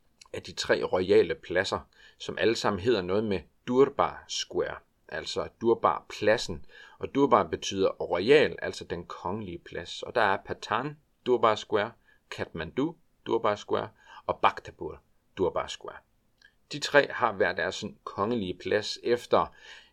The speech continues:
ja, tre forskellige dynastier, som har været her i Kathmandu-dalen. Og, øhm, der er der templer, og det, det er sådan hele områder af de her pladser med forskellige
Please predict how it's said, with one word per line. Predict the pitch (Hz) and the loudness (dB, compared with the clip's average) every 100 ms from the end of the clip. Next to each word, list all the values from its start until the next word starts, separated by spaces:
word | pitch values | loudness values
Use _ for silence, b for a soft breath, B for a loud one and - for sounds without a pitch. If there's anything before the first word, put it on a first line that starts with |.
| - | -10
ja, | - - | -10 -10
tre | - 120 98 | -2 0 0
forskellige | 98 - 120 101 87 98 | -2 -2 0 0 -2 -4
dynastier, | 87 87 - 175 123 B B | -4 -4 -6 -2 0 B B
som | - - 90 | -10 -6 -4
har | 87 | -4
været | 82 101 | 0 0
her | 101 98 | 0 -6
i | 107 107 - _ | -6 -8 -10 _
Kathmandu-dalen. | - - - - 90 90 87 78 82 b b b b | -10 -10 -8 -10 -10 -8 -8 -8 -18 b b b b
Og, | 87 87 85 85 | -2 0 -2 -4
øhm, | 85 80 78 - - | -6 -10 -16 -18 -2
der | 107 | 2
er | 104 82 85 | 2 2 -2
der | 80 - _ - | -4 -8 _ -14
templer, | - 127 - - 85 | -4 -4 -4 -4 -2
og | - 78 78 - | -2 -2 -4 -6
det, | 101 - | -14 -4
det | 104 | -2
er | |
sådan | 95 107 92 | -2 -4 -4
hele | 107 117 - | 0 2 4
områder | 92 113 87 85 82 | 2 0 -2 -4 -6
af | 82 | -12
de | 87 | -12
her | 90 | -12
pladser | - 82 87 - | -10 -6 -6 -6
med | 87 | -10
forskellige | - 82 101 85 78 - | -12 -10 -8 -8 -12 -16